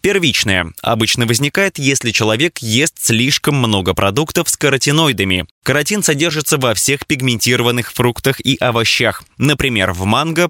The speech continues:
папайе, тыкве, моркови и сладком картофеле. Вторичная. Окрашивание кожи из-за хронических заболеваний, например, сахарного диабета, гипотиреоза, заболеваний печени и почек.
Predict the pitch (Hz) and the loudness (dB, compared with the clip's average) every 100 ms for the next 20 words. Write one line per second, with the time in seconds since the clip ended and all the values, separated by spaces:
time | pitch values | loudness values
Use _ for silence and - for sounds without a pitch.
0 | - 120 - 107 120 127 _ - 104 - | 0 -4 0 0 2 -2 _ -2 -2 0
1 | 127 123 - 131 151 139 113 120 135 135 | -2 -2 -4 -2 -2 0 0 0 0 -2
2 | 170 - 120 101 - 104 101 120 - 139 | -2 0 2 0 0 -4 0 -2 0 0
3 | 107 95 - - - 180 196 - 110 98 | 0 -2 -2 -6 0 2 2 0 0 0
4 | 82 - 117 127 120 107 98 107 117 185 | -2 -2 -2 0 0 0 0 0 2 0
5 | 196 190 - 190 165 - 131 127 131 143 | 2 0 -2 -2 -2 0 0 0 0 0
6 | - 123 110 110 107 107 104 95 90 - | 0 0 0 2 0 0 0 0 -2 0
7 | 117 120 - 107 123 170 - 110 95 110 | 0 2 0 0 0 -2 0 0 0 0
8 | 110 101 92 92 98 170 175 175 - - | 0 0 0 0 0 -2 0 -2 -4 -12
9 | 120 160 117 98 101 101 139 175 175 175 | -4 -2 0 0 2 4 4 2 2 -2
10 | - - 151 165 160 135 113 107 104 113 | -4 -2 0 2 0 0 2 0 0 0
11 | 110 120 117 - 131 - 143 - 87 | 0 0 0 0 -2 2 0 0 -4